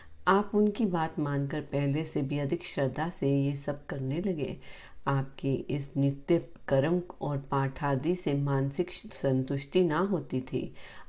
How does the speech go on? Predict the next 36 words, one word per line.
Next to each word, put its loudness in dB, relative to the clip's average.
आप 0
प्राय 2
सोचा -2
करते -2
थे -4
कि 0
सच्चा 2
उपदेश 6
तथा 4
भजन 2
तो 2
कुछ -2
और 2
ही 4
है, -2
जिससे -2
मन 2
को -2
शांति -2
तथा -4
आत्मिक -6
सुख -4
प्राप्त -2
हो-, 0
होता -2
है। -6
फिर 4
भी 0
आपकी -2
तुलसीकृत 0
रामायण 0
पढ़ने 0
में 0
बहुत -2
रुचि 0
थी। -4